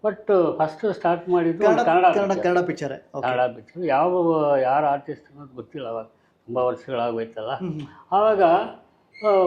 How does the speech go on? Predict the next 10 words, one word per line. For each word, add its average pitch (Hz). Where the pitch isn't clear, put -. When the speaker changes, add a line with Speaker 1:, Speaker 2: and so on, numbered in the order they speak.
Speaker 1:
ಬರ್ಸು 175
ನಮ್ಮ 147
ತಂದೆ 160
ಹೇಳೋದು, 123
"ಬರೀ." 143
Speaker 2:
So 220
ಅವಾಗ 247
ಸೆನ್ಸಾರ್ 254
ಬ್ಯಾಂಗ್ಳೂರಲ್ಲಿ 220
ಆಗ್ತಿತ್ತಾ, 196